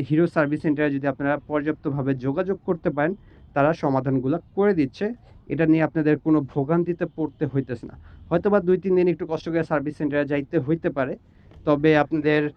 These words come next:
এমন কোনো বাইক নেই যে বাইকের সমস্যা করে না। সবগুলো বাইকই কম বেশি সমস্যা করে, দোষ পড়তেছে একা এই বাইকটার। আর এই বাইকটার ট্যাঙ্কি কতটা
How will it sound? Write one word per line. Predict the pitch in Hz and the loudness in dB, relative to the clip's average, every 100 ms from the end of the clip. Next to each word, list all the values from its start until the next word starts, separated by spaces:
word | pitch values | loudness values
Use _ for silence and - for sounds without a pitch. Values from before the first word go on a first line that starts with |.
| _ - | _ -4
এমন | 170 208 196 | -2 -2 -2
কোনো | 202 190 165 | 0 2 4
বাইক | 170 165 165 | 2 2 -4
নেই | 160 | -2
যে | 151 143 | -2 -2
বাইকের | 135 131 131 - | -4 -6 -10 -10
সমস্যা | 143 139 123 | -10 -8 -8
করে | 117 - | -8 -10
না। | 113 - - - | -16 -20 -20 -4
সবগুলো | 143 123 165 180 | -2 -2 0 2
বাইকই | 170 170 202 196 | 2 -2 -6 -4
কম | 151 139 | -2 -2
বেশি | 135 160 - | -4 -6 -4
সমস্যা | 135 135 147 160 | -8 -6 -6 -4
করে, | 196 151 | -4 -4
দোষ | 135 - | -6 -6
পড়তেছে | 143 - 135 143 - 147 | -8 -6 -6 -6 -4 -4
একা | 143 160 - | -2 -2 -2
এই | 139 | -2
বাইকটার। | 131 120 - - - - - | -2 -6 -14 -16 -18 -14 -2
আর | 139 | 0
এই | 151 | 4
বাইকটার | 165 - 175 - | 2 2 -2 2
ট্যাঙ্কি | 170 175 165 147 | 0 2 -2 -2
কতটা | 170 160 185 | -4 -2 0